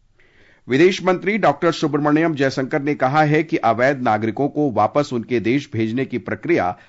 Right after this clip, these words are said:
अंतर्राष्ट्रीय संबंधों में सामान्य सिद्धांत है। यह देशों के सामूहिक हित में है कि वे वैधानिक आवागमन बढ़ाएं और अवैध आवाजाही को हतोत्साहित करें। डॉक्टर जयशंकर ने अमेरिका से भारतीय नागरिकों को वापस भेजने के बारे में आज राज्यसभा में एक बयान में ये बात कही।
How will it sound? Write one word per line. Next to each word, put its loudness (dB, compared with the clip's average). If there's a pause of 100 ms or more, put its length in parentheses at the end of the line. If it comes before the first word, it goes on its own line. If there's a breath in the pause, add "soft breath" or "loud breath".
(120 soft breath)
अंतर्राष्ट्रीय 2
संबंधों 2
में 2
सामान्य 0
सिद्धांत -4
है। -8 (340 soft breath)
यह 2
देशों -2
के -2
सामूहिक -2
हित -4
में 0
है 0 (240 loud breath)
कि 2
वे 0 (200 loud breath)
वैधानिक 0
आवागमन 0
बढ़ाएं -2 (220 loud breath)
और 2
अवैध 0
आवाजाही 0
को -4 (160 soft breath)
हतोत्साहित -2
करें। -6 (800)
डॉक्टर 0
जयशंकर 0
ने -2
अमेरिका 0
से -2
भारतीय -2
नागरिकों -2
को -4
वापस -2
भेजने -4
के -4
बारे 0
में -2
आज -2
राज्यसभा -4
में 0
एक -6
बयान 0
में -2
ये -4
बात -2
कही। -10